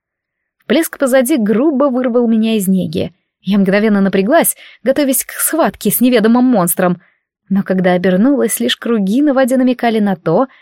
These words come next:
что кто-то недавно потревожил тихую гладь озера. А в следующий миг я истошно завизжала и с громким бульканьем ушла под воду, нелепо молотя руками.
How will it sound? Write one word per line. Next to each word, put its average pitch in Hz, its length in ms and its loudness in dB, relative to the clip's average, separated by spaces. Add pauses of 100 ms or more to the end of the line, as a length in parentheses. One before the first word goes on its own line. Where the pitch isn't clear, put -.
(160)
что - 260 -10
кто-то - 340 -8
недавно 269 460 2
потревожил 240 580 -2
тихую 226 420 -6
гладь 208 280 0
озера. - 460 -6 (840)
А - 100 -2
в - 20 -4
следующий 269 400 0
миг 269 240 2
я 208 140 4
истошно 214 400 -2
завизжала 202 600 2
и 214 100 2
с 190 80 -4
громким 277 480 0
бульканьем 247 460 2
ушла 240 240 -2
под 247 220 0
воду, 185 420 2 (240)
нелепо 240 420 0
молотя 220 400 0
руками. 190 560 -2